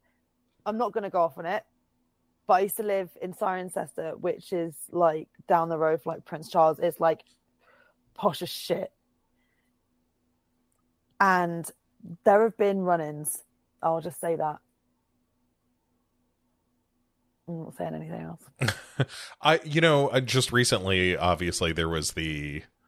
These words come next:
Speaker 2: coronation. I'm not sure if you heard
Speaker 1: Yeah,
Speaker 2: about this,
Speaker 1: yeah.
Speaker 2: Kate, but there was a coronation
Speaker 1: I mean,
Speaker 2: of a king.
Speaker 1: only every time I fucking turned a corner.
Speaker 2: I mean, who could possibly give a shit at this point? It, like, wasn't there
Speaker 1: Oh.
Speaker 2: a poll that even most people in the U K were like, "Ah, who gives a fuck?"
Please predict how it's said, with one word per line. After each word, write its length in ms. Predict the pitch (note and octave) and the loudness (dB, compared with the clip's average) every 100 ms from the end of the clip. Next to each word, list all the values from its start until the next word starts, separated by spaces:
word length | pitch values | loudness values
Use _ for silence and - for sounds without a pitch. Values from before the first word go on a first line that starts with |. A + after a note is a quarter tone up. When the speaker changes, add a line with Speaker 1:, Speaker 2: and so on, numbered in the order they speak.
| _ _ _ - | _ _ _ -4
Speaker 2:
coronation. 840 | - A2 F#2+ F2+ F#2+ - C#2 C2 - - | 2 4 6 4 2 0 -4 -8 -18 -4
I'm 140 | A2 | 0
not 160 | A2+ F2+ | 2 2
sure 120 | - | 0
if 80 | D2+ | -4
you 100 | C#2+ | -4
heard 160 | - - | -2 -2
Speaker 1:
Yeah, 60 | C2+ | -4
Speaker 2:
about 100 | - | -4
this, 120 | C#2 | -6
Speaker 1:
yeah. 80 | - | -6
Speaker 2:
Kate, 200 | B1+ - | -8 -8
but 100 | - | -8
there 100 | E2+ | -6
was 120 | D#2+ | -6
a 40 | D#2 | -4
coronation 440 | F2+ E2+ D#2+ D#2+ | -4 -2 0 4
Speaker 1:
I 40 | F3+ | 4
mean, 80 | F#2+ | 2
Speaker 2:
of 100 | C#3+ | -2
a 40 | |
king. 320 | - D#2+ C#2+ - _ _ - - - - - - | -4 -6 -6 -14 _ _ -20 -20 -18 -18 -4 0
Speaker 1:
only 320 | F3 E3+ E3+ | 2 4 4
every 200 | D#3+ F#3 | 4 2
time 200 | F#3 D#3+ | 0 -2
I 20 | |
fucking 320 | D3+ F3 - | -2 -4 -4
turned 220 | D#3 E3+ D3+ | 0 0 0
a 40 | |
corner. 400 | - E3 D3+ D#3 - | 0 0 0 -4 -4
Speaker 2:
I 120 | C3+ C#3 | -2 0
mean, 440 | C3+ B2+ A#2 G#2+ - A2+ | 0 -2 -6 -8 -12 -6
who 140 | A2 E3 | 0 0
could 140 | E3 | 2
possibly 380 | D#3+ D#3 C#3+ C#3 | 2 2 0 0
give 160 | C3 C3+ | 0 0
a 60 | |
shit 180 | C3 G#2+ | 0 -2
at 120 | F#2 | -2
this 180 | E2 D#2 | -6 -6
point? 260 | - E2+ G#2 | -6 0 4
It, 140 | C3+ | 6
like, 180 | B2+ B2+ | 6 4
wasn't 320 | B2 C#3+ E3 | 4 4 4
there 100 | E3 | 6
Speaker 1:
Oh. 40 | D3 | 6
Speaker 2:
a 60 | |
poll 320 | C3+ B2+ C3 B2+ | 6 4 6 6
that 280 | A#2+ G#2+ - | 6 6 0
even 320 | A2+ B2 B2 A2 | -4 0 2 4
most 240 | G#2+ - | 2 2
people 400 | A2+ A2 A2+ A2 | 0 2 4 4
in 80 | G#2 | 2
the 100 | G#2 | 0
U 160 | G#2 | 0
K 200 | G#2 G#2+ | 2 2
were 160 | G#2 G2+ | 4 4
like, 220 | G2+ G2+ - | 4 4 0
"Ah, 180 | C#3 C#3 | 2 2
who 100 | C#3+ | 2
gives 220 | D3+ C#3 | 0 -2
a 60 | |
fuck?" 240 | - C2 | -2 -4